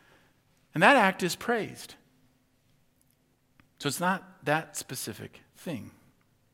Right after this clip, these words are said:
What we find, it's not actually about the physical, specific things they're doing,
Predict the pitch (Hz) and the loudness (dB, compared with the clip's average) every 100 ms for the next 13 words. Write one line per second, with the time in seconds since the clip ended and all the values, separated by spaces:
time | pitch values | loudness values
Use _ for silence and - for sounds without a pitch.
0 | _ _ _ _ _ _ _ _ _ 196 | _ _ _ _ _ _ _ _ _ 4
1 | 202 202 220 262 254 175 208 240 160 208 | 4 6 8 8 8 4 6 6 8 6
2 | 269 - 202 170 156 135 214 226 - - | 6 4 6 6 6 6 8 8 4 -12
3 | - 180 170 - 208 226 214 190 175 151 | -6 0 0 2 2 2 4 6 6 4
4 | - - 180 233 214 214 196 160 156 127 | -4 -4 0 2 2 4 2 4 2 4
5 | 165 220 208 131 113 110 | 6 6 6 2 0 -4